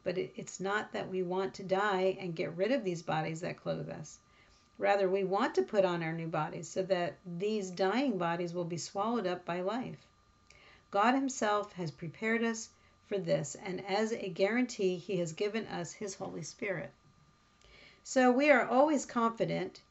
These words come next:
even though we know that as long as we live in these bodies, we are not at home with the Lord, for we live by believing and not by seeing. Yes, we are fully confident, and we would rather be away from these earthly bodies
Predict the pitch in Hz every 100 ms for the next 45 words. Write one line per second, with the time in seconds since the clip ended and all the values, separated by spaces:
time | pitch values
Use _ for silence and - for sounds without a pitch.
0 | _ _ - 214 233 240 220 214 220 196
1 | 175 175 170 170 165 180 214 220 233 208
2 | 185 180 170 196 - 156 156 165 170 -
3 | 190 185 175 175 208 220 220 185 175 170
4 | 170 180 208 208 247 165 160 - _ -
5 | _ - 196 190 185 175 185 208 247 285
6 | - _ 190 185 175 180 170 185 254 233
7 | 160 160 - 170 170 185 196 - 170 160
8 | - 214 170 143 156 - _ _ _ _
9 | - - _ 214 233 269 - 240 233 190
10 | - 233 294 294 214 196 202 208 208 196
11 | 190 220 196 180 175 190 233 240 233 226
12 | - 185 180 185 214 220 190 175 170 -
13 | 196 220 254 220 170 170 180 180